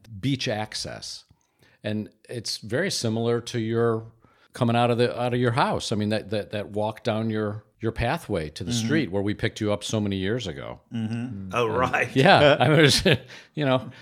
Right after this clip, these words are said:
Speaker 1: so I, I, I've seen you at, at both of those times, and it's, you know, it's nice. That's what this is about, I think, for me, has been the connections that you make that bring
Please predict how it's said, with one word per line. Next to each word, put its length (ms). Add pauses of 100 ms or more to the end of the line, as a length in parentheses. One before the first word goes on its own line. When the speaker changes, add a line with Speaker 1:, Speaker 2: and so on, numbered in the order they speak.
(100)
Speaker 1:
so 220
I, 100
I, 460
I've 180
seen 260
you 140
at, 240 (100)
at 220
both 220
of 80
those 500
times, 560
and 160
it's, 320
you 100
know, 100
it's 140
nice. 280
That's 180
what 100
this 200
is 80
about, 340
I 80
think, 300
for 120
me, 200
has 160
been 220
the 180 (340)
connections 520
that 120
you 140
make 420 (760)
that 260
bring 500